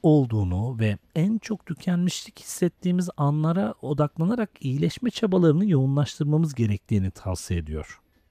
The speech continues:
Dinlenmek, yani sadece yatağa uzanıp uyumak değil işte gördüğümüz kadarıyla. Çok daha geniş bir kavram. Yazarın da belirttiği gibi fiziksel, zihinsel, ruhsal, duysal,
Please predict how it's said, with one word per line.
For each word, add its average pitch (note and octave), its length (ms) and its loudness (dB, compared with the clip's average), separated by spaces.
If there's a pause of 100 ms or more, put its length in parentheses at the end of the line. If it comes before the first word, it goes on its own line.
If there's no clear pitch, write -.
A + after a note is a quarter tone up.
(600)
Dinlenmek, C#3 800 -2
yani G2 260 -8
sadece G#2 520 -2
yatağa A#2 340 0
uzanıp A2 340 -2 (240)
uyumak A#2+ 420 0 (120)
değil B2+ 480 -2 (420)
işte F2 420 -6 (360)
gördüğümüz G2+ 640 -2
kadarıyla. F#2 600 -2 (240)
Çok C#4 180 -6
daha C4 100 2
geniş C#3+ 420 -2
bir G#3+ 80 -4
kavram. G2+ 500 -6 (260)
Yazarın C#3+ 320 2
da D#3+ 100 0
belirttiği D#3 460 -2
gibi E3 160 -4
fiziksel, D#3+ 600 -2
zihinsel, D#3+ 640 -2
ruhsal, F3 640 -2
duysal, F#3 500 -4